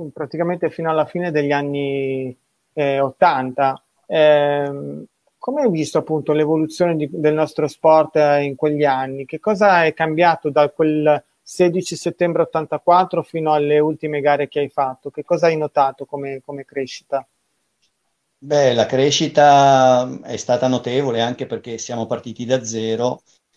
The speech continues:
Speaker 2: e in pochi anni è cresciuto tantissimo il triathlon. Poi io ho corso fino ai, al novanta, poi ho deciso di smettere anche se, eh,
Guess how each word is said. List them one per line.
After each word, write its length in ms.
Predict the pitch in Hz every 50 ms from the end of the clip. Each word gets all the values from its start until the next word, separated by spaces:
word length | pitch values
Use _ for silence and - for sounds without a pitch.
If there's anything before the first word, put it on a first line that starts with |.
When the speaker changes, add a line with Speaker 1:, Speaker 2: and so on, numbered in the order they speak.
| _ _ _ _ _ _
Speaker 2:
e 120 | - 113
in 160 | 107 110 110 107
pochi 240 | 117 123 117 - _ _ _ _ _ _ _ _ _ _ _ _ _ _ _ - 120 120
anni 1000 | 113 110 113 117 120 123 123 120 117 117 110 110 107 107 104 107 - - - -
è 140 | - 107
cresciuto 420 | 101 - 117 110 - - 120 - 120
tantissimo 600 | - 120 113 - - 127 123 - - 123 117 110
il 60 | 104
triathlon. 440 | - 117 113 113 110 107 - 107 -
Poi 180 | - 120 117
io 100 | 117 120
ho 40 | 113
corso 360 | - 120 120 117 - - 120
fino 800 | 113 - 120 120 117 117 113 110 110 110 110 110 110 110 110 117 _ _ _ _ _ _ _ _ _ _ _ _
ai, 180 | - 120 110 - _ _ _ _ _ _ _
al 240 | - 113 113 113 113
novanta, 680 | 120 123 123 117 113 113 113 117 117 117 131 123 -
poi 500 | - - 120 120 117 117 120 117 117 117 117
ho 320 | 117 113 110 110 110 107
deciso 420 | 107 113 110 - - 127 113 117 117
di 100 | 110 113
smettere 480 | 107 - 131 123 117 117 113 - 110 110
anche 240 | 117 120 117 - 110
se, 380 | - - 117 113 110 - _ _
eh, 880 | - 120 117 113 113 113 110 110 110 110 113 107 107 - - - -